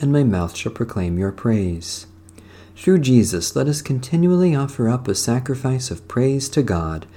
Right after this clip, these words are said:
the fruit of lips that acknowledge God's name.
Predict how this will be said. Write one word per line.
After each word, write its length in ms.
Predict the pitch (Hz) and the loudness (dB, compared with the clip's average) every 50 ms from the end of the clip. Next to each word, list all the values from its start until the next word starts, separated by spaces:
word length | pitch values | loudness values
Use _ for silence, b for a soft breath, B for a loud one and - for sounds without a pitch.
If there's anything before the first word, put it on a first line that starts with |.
| B B B B B B - | B B B B B B -2
the 100 | - 143 | -2 -2
fruit 520 | 147 - - 156 147 143 135 131 - - | -2 0 2 4 4 4 2 0 -4 -6
of 200 | - 143 127 127 | -6 -4 -2 0
lips 460 | 123 120 95 80 - - - - - - - | 0 0 0 -2 -4 -8 -10 -10 -10 -10 -8
that 120 | - 131 123 | -4 -2 -2
acknowledge 640 | 127 123 - 98 92 85 82 82 85 87 85 - - | -2 -2 -2 -2 -2 -2 -2 -2 -4 -4 -6 -6 -8
God's 400 | - 85 82 82 82 - - 98 | -6 -6 -6 -6 -8 -8 -6 -4
name. 540 | 92 90 90 90 87 85 80 80 80 80 | -4 -2 -2 -2 -4 -4 -6 -8 -10 -12